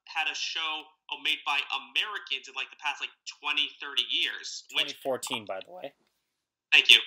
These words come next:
Speaker 1: Have you seen it, actually?
Speaker 2: I love it.
Speaker 1: Oh,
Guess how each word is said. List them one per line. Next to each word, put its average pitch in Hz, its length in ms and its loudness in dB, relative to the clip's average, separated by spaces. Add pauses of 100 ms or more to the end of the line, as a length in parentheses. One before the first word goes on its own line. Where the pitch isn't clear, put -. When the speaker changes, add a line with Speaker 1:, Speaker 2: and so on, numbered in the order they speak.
(340)
Speaker 1:
Have - 100 12
you 302 80 8
seen 208 220 6
it, 226 100 6
actually? 233 380 4 (320)
Speaker 2:
I 135 160 2
love 120 320 0
it. - 160 -8 (720)
Speaker 1:
Oh, 220 100 10